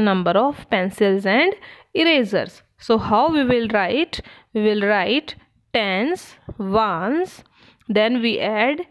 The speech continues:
twenty-eight and twenty-two. That means twenty-eight plus twenty-two. So we will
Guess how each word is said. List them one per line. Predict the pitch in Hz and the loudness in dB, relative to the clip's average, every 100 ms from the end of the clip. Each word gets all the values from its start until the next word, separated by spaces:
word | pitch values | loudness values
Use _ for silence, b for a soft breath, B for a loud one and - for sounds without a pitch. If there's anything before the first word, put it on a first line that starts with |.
| _ - | _ -2
twenty-eight | 262 247 233 247 220 - 220 196 233 349 - - - _ - | 0 0 0 -2 -2 -2 -2 0 0 -2 -6 -16 -16 _ -6
and | - 214 196 247 302 - | -2 0 0 -2 -2 -2
twenty-two. | 240 202 196 208 202 - 311 226 - B B B - | -2 0 -2 -4 -4 0 0 0 -4 B B B -2
That | 202 202 | -2 0
means | 196 196 254 | -2 0 0
twenty-eight | - 233 208 220 202 190 277 302 | 0 0 0 0 0 2 0 -2
plus | - 233 311 - | -2 0 0 -2
twenty-two. | - 208 196 226 349 440 - _ _ - 330 247 160 b b b | -2 -2 0 0 -2 -2 -14 _ _ -2 0 0 -4 b b b
So | - 247 330 | -2 0 2
we | 254 202 | 2 2
will | 214 | 0